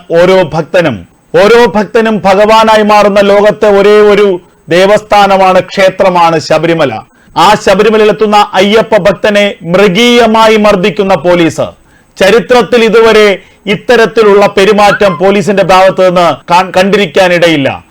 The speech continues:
അത്രത്തോളം നീചമായിട്ടാണ് ഇക്കുറി പിണറായി പോലീസ് ഭക്തരോട് പെരുമാറുന്നത്. പതിനെട്ടാം പടിയിൽ ഭക്തരെ ചവിട്ടി വീഴ്ത്തുന്ന പോലീസിനെ കുറിച്ചുള്ള വാർത്തകൾ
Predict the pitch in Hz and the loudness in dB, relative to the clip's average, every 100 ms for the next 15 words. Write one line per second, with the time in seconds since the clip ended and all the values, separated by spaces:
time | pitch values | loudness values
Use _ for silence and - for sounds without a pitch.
0 | _ _ 160 - 240 214 220 214 202 - | _ _ -4 -2 -2 0 2 2 0 -4
1 | - 156 185 220 214 233 214 208 202 170 | -14 -6 -2 0 0 0 0 0 0 0
2 | 196 190 185 - _ 196 185 220 196 190 | 0 0 -2 -4 _ -8 -4 -2 0 -2
3 | - 190 208 214 214 208 196 196 196 190 | -2 0 2 2 2 0 -2 -2 -2 0
4 | 190 160 - - - 190 185 - 196 190 | 0 0 -2 -12 -6 -4 -2 -2 0 0
5 | 185 185 185 180 175 165 160 151 117 85 | 0 -2 -2 0 0 0 0 -2 -2 -6
6 | _ _ _ 170 196 208 220 220 208 214 | _ _ _ -2 0 -2 0 0 2 0
7 | 220 214 180 - _ 185 190 - 226 208 | 2 0 -2 -10 _ -4 -4 -2 0 2
8 | 214 190 - _ - 208 240 - 247 220 | 0 -2 -10 _ -2 0 0 -2 -2 0
9 | 214 220 208 196 196 202 208 185 185 190 | -2 -4 -2 -2 0 0 -2 -4 -4 -2
10 | 190 185 190 190 190 175 165 | 0 2 2 0 0 0 0